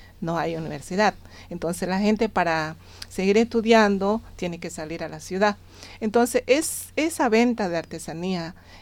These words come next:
ha hecho que, que yo pueda, este, tener un, una mejor calidad de vida,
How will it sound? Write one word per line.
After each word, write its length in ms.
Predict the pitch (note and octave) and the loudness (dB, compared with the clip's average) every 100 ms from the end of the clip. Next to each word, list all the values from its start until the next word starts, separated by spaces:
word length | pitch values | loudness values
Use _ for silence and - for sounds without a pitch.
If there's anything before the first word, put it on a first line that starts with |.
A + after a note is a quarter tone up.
| - | -4
ha 140 | A3 A3+ | 2 2
hecho 260 | A#3+ C#4 | 2 -4
que, 400 | - A3 F#3 F3 - | -4 -2 -2 -4 -8
que 180 | F#3 F3+ | -6 -2
yo 160 | G#3 | -4
pueda, 600 | A#3 A3+ B3 B3 G3 F3 | -2 0 2 4 2 0
este, 460 | E3+ F3 - F#3+ E3+ | -2 -6 -6 -4 -4
tener 380 | E3+ F3 G3+ A3+ | -2 0 2 2
un, 540 | A#3+ A#3 A3+ G#3+ G3+ | 2 2 2 0 0
una 140 | F#3+ F3 | 0 0
mejor 300 | E3+ F3 G3 | 0 0 0
calidad 440 | F3+ E3 E3 E3+ | -2 0 0 0
de 140 | E3 E3 | 0 0
vida, 560 | G#3 B3 A3+ A3+ A#3 | 2 4 2 2 2